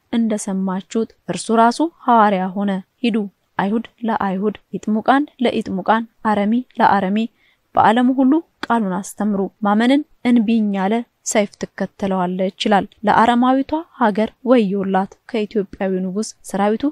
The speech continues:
ብዛትና ከብዙዎች ታላላቆች ወይም አረጋውያን የተነሳ ለማፍረስ አንድ ድንጋይ እንኳን አትደርስባቸውም። የምስርን ንጉሥ ሽሮ በእርሱ ምትክ ሌላ ይሾማል።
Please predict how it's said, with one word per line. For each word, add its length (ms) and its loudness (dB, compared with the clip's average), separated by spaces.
ብዛትና 520 0
ከብዙዎች 480 -2
ታላላቆች 760 -2
ወይም 220 -2
አረጋውያን 580 0
የተነሳ 360 -6
ለማፍረስ 480 0
አንድ 280 0
ድንጋይ 340 -4
እንኳን 300 -4
አትደርስባቸውም። 1080 -4
የምስርን 520 0
ንጉሥ 260 -2
ሽሮ 200 -2
በእርሱ 360 0
ምትክ 300 -4
ሌላ 180 4
ይሾማል። 460 -2